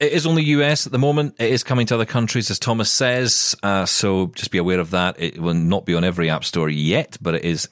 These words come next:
coming. Uh, I wanna get to a couple of emails before we go. And, uh, just quickly to mention from Michael Babcock, you'll mention, you remember last week we had the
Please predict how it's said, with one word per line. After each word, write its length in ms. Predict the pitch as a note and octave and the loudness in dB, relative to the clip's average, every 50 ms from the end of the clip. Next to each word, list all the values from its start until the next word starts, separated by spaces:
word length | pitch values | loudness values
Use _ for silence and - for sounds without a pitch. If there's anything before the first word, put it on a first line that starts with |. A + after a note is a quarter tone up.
| _ _ | _ _
coming. 380 | - - - D2+ A#1+ G1+ - - - - - - - - - - | -8 -6 -6 -6 -6 -8 -10 -12 -12 -10 -8 -8 -8 -6 -4 -2
Uh, 40 | |
I 120 | C3+ C3+ D#3 | -2 0 0
wanna 140 | G#3 C4 C4 | 0 0 0
get 140 | A#3 - | 0 -2
to 80 | - - | -2 -4
a 20 | |
couple 240 | - - C3 - B2+ | -4 -6 -4 -2 0
of 60 | A2 G#2+ | 0 2
emails 260 | G#2+ G2 F2+ D#2+ - | 2 0 0 -2 -4
before 240 | - D2+ - E2 D2 | -8 -8 -6 -4 -4
we 100 | C#2 C#2+ | -4 -4
go. 380 | - D2 D2 C#2 C#2 D#2 - - - | -4 -2 -2 -2 -2 -2 -4 -4 -2
And, 480 | F#2 E2+ E2+ E2+ E2+ F2 E2+ D#2+ - F2+ | -2 0 2 2 2 2 0 0 0 0
uh, 240 | E2+ E2+ E2 E2+ | 0 2 0 0
just 220 | E2 - B2 - - | -2 -2 -4 -4 -4
quickly 440 | - - D#3+ - - - A#2 F#2+ F2 | -4 -4 -4 -6 -4 -2 -2 -2 -2
to 180 | - - - F#2 | -2 -2 0 0
mention 420 | F2+ F#2 F#2 - - - F#2 E2+ | 0 0 0 0 0 0 0 -2
from 320 | D#2+ - - F#2 E2+ E2+ | -2 -2 -2 0 0 2
Michael 240 | F2+ G2+ F#2+ - F2+ | 0 0 0 -2 -6
Babcock, 600 | D#2+ D#2+ F#2 G2+ G2+ - - - E2 - - - - | -4 -2 -2 -4 -4 -4 -4 -4 -4 -4 -6 -6 -4
you'll 140 | E2 D#2+ | -2 0
mention, 360 | E2 F2+ G2 G2 - - - F#2+ | 0 0 0 0 -2 -2 -2 -2
you 60 | F2 | 0
remember 280 | E2+ F#2 G#2 A2 G2 | 0 0 0 0 0
last 340 | E2+ E2 F2 F#2 F2+ - - | 0 0 -2 -2 -2 -2 -2
week 200 | G2+ F#2 - - | -2 -4 -4 -4
we 120 | - E2 E2 | -4 -4 -2
had 260 | F2 E2+ D#2+ D#2+ - | -2 -2 -2 -4 -4
the 200 | - E2 D#2+ | -4 -2 -2